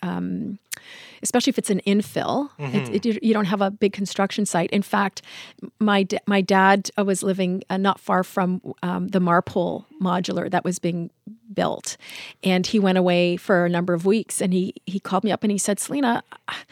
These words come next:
Speaker 1: I just went for a walk, and, and I expected to see sort of, you know, in the neighborhood, I expected cranes and a construction site." He said,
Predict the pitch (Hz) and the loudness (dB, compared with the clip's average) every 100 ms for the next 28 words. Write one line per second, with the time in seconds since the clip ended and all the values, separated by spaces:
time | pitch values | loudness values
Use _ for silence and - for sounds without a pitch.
0 | - - 302 403 440 359 277 254 294 392 | -18 -4 0 2 0 4 6 6 6 4
1 | - 240 233 233 - - - 240 240 254 | 4 2 2 0 -8 -18 0 2 6 4
2 | 247 - 277 - 294 - 226 - 190 185 | 4 4 4 4 -2 2 2 4 4 2
3 | - 185 175 190 185 208 302 277 220 - | 0 2 4 4 6 6 6 4 4 2
4 | 214 202 - - 277 269 226 196 208 - | 0 0 -6 0 4 4 4 0 -2 0
5 | 262 285 269 254 247 277 | 0 0 0 0 4 2